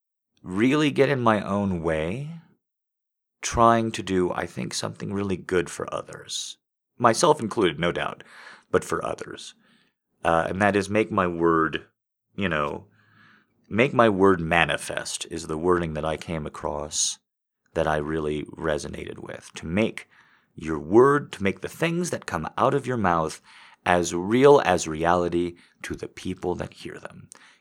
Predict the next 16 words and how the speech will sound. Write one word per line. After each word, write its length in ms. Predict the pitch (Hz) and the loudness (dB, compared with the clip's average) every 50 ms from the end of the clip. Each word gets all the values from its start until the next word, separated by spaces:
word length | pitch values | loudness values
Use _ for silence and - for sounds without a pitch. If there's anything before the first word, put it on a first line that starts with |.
| _ | _
If 220 | - 82 80 - - | -10 -10 -10 -6 -2
you 140 | 107 123 127 | -2 -2 0
say, 260 | - - 110 95 92 | 0 0 0 0 0
"I 220 | 87 82 78 76 | -4 -6 -6 -8
will 240 | - - - - _ - | -8 -10 -14 -18 _ -8
be 200 | - 143 156 156 | -6 -6 -6 -4
there," 360 | 151 156 160 160 165 170 165 - _ _ _ - | -4 -4 -4 -4 -8 -10 -12 -16 _ _ _ -18
they 260 | - 80 80 87 90 | -12 -10 -10 -10 -10
know 520 | 82 73 73 87 117 156 180 196 196 - - | -12 -10 -6 -4 -2 0 0 -2 -2 -6 -10
and 220 | - - - 87 - | -12 -12 -12 -12 -12
they 180 | - - - - | -14 -14 -10 -2
don't 220 | - 120 127 135 | 0 0 0 0
even 220 | 135 127 - - 135 | -2 -6 -6 -8 -10
question 420 | - - - - 139 - - - | -10 -10 -12 -12 -12 -14 -14 -14
it. 120 | - - - | -16 -18 -16
You 260 | - - - - | -16 -14 -14 -14